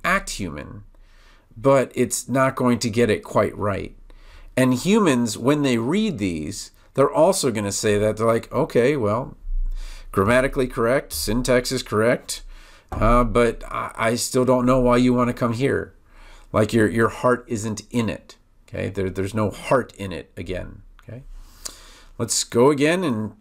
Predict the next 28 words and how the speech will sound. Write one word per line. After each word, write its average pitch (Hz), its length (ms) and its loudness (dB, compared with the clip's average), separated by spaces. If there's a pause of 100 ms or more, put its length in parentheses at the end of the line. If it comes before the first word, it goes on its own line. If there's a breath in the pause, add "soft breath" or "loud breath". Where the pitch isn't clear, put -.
try 135 380 0
for 143 100 -6
the 135 100 -2
Mayo, 95 560 0 (160)
okay? 98 220 -6
Another 101 260 0
one 101 140 0
of 95 60 -2
those 98 220 0
really 98 340 2
top - 440 -2
ones 98 280 -2
that 92 80 -6
gets 98 160 -2
hundreds 98 380 -2
of 90 100 -4
applications 101 640 -2
every 92 240 -4
year, - 220 -10 (160)
okay? 123 260 -8 (1120 loud breath)
"After 147 320 0
an 147 80 2
extensive 180 600 0
review 160 420 4
of 113 140 4
various 151 420 2
residency 143 520 0
programs," 120 720 2